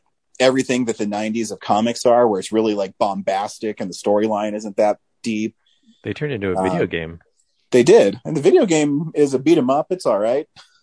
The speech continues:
Speaker 1: <laughs>
Speaker 2: Did you, like, uh, fight Carnage at a church during his wedding at the end in the game?
Speaker 1: No, no.
Speaker 2: Hmm.
Speaker 1: Um, but yeah, it's, uh, I,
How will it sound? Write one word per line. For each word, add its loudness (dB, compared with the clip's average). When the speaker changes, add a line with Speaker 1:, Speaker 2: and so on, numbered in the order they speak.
Speaker 1:
<laughs> 0
Speaker 2:
Did -6
you, 0
like, 0
uh, -4
fight -4
Carnage -4
at -2
a -4
church -10
during -4
his -8
wedding -4
at -12
the -8
end -6
in -8
the -4
game? -2
Speaker 1:
No, -6
no. -8
Speaker 2:
Hmm. -14
Speaker 1:
Um, 4
but 6
yeah, 6
it's, -2
uh, 2
I, -4